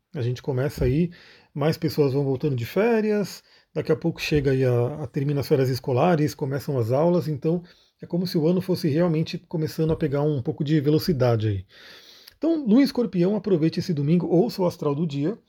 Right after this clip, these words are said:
porque a gente falou mais aprofundadamente sobre os aspectos que a Lua vai fazer. Na segunda-feira, também não teremos aspectos, né, eh, de outros planetas, teremos somente os aspectos da Lua,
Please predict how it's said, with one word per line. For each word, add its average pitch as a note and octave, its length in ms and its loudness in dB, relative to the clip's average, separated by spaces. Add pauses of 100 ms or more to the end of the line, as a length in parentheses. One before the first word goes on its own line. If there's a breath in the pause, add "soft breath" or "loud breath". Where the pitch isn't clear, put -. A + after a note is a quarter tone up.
(240)
porque - 160 -8
a C#3+ 40 0
gente C3+ 200 -6
falou C#3+ 260 0
mais C3+ 440 0
aprofundadamente C3+ 680 -2
sobre C3+ 240 -4
os B2 180 -4
aspectos F3+ 440 -4
que - 80 0
a E3 40 6
Lua C3 140 2
vai C3 120 -2
fazer. G3+ 380 2 (800 loud breath)
Na D#4 100 0
segunda-feira, G#3 720 4 (200)
também F#3+ 260 4
não F#3+ 120 2
teremos D#3 360 2
aspectos, D#3 760 -4
né, C#3+ 500 -4
eh, B2 40 -2
de A#2 120 -2
outros C#3+ 240 -2
planetas, F#3+ 440 2
teremos C#3+ 480 -4 (220 loud breath)
somente D#3 340 -4
os C#3+ 80 2
aspectos C#3+ 460 -2
da C3 120 2
Lua, F3 320 2